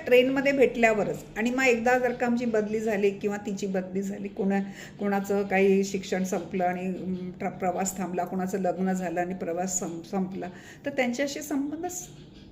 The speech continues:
अगदी पूर्णपणे संपले, कारण काहीच, अ, कम्युनिकेशन करायचं साधन राहिलं नाही आमच्याकडे.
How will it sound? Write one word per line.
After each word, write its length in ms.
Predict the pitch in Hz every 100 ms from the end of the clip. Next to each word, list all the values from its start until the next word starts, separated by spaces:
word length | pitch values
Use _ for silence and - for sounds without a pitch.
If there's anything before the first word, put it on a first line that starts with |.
| - - 247
अगदी 260 | 226 240
पूर्णपणे 640 | 294 254 247 254 262 269 294
संपले, 480 | - 185 - 151 156 - - -
कारण 220 | 262 320
काहीच, 460 | - 269 330 381 294
अ, 240 | 294 269
कम्युनिकेशन 760 | 254 226 214 214 214 214 214 214
करायचं 400 | 208 175 175 -
साधन 400 | - 175 165 185
राहिलं 400 | 220 196 156 156
नाही 120 | 151
आमच्याकडे. 520 | 147 151 - 147 156